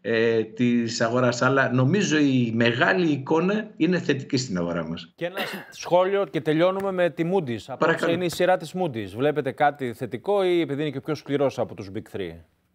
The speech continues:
Speaker 1: Νομίζω το είπατε, αυτό το πιο σκληρός. Δηλαδή είναι αυτές οι οποίες, οι, αυτοί είναι τρεις μονάδες, τρεις βαθμίδες κάτω από ό,τι είναι οι άλλες και νομίζω ότι εδώ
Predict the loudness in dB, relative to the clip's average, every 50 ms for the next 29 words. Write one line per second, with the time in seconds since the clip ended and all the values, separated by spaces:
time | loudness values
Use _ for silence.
0 | _ _ _ _ _ _ _ _ _ _ _ _ _ _ 0 0 2 2 2 0
1 | 0 2 4 2 4 4 2 0 0 0 0 -2 0 -2 -2 0 0 0 2 0
2 | 0 0 0 0 2 2 2 0 0 0 2 2 2 4 4 4 2 2 2 2
3 | 2 0 0 0 0 0 0 0 0 -2 -2 -2 -2 -4 -4 -4 -4 -2 -2 -4
4 | -6 -6 -4 -2 0 0 0 0 -2 -4 -8 -8 -6 -4 -2 -2 -2 -2 -2 -2
5 | -2 0 0 -2 -4 -4 -2 0 0 0 0 0 0 2 2 0 0 -2 -4 -6
6 | -8 -8 -12 -16 -12 _ -2 -2 0 2 2 0 0 0 0 0 0 2 2 0
7 | 0 0 0 0 0 0 0 0 -2 -2 -2 -4 -10 -4 _ -4 -2 0 0 0
8 | 0 2 2 2 2 2 2 2 2 2 2 0 0 0 0 0 2 2 2 4
9 | 4 4 2 2 0 -2 -6 -8 -14 -20 -20 -20 -18 0 2 2 2 4 2 2
10 | 2 2 2 4 2 2 2 0 0 0 2 2 2 2 2 2 2 0